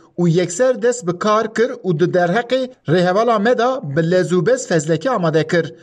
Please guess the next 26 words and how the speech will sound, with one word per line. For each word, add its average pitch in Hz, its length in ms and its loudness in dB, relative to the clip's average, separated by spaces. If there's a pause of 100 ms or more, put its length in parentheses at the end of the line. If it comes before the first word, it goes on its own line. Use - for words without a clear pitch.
(120)
û 170 140 4
yekser 180 400 0
şiyandin 240 680 -2
wezareta 190 560 0
dadê. 160 520 0 (480)
Desthilati 202 680 0
bi 185 120 0
vî 262 220 0
dixwaze 185 680 0
him 254 180 0
têkoşina 196 680 0
me 262 260 0 (280)
ya 214 200 2
jinê 185 580 -2
lawaz 165 380 2
bike 180 180 -2
û 190 280 2
him 277 80 0
jî 233 180 -2
dixwaze 196 520 0
li 196 60 -6
ser 226 240 -2
partiya 220 380 -2
me 247 80 2
êriş 190 440 0
bîne. 160 380 -2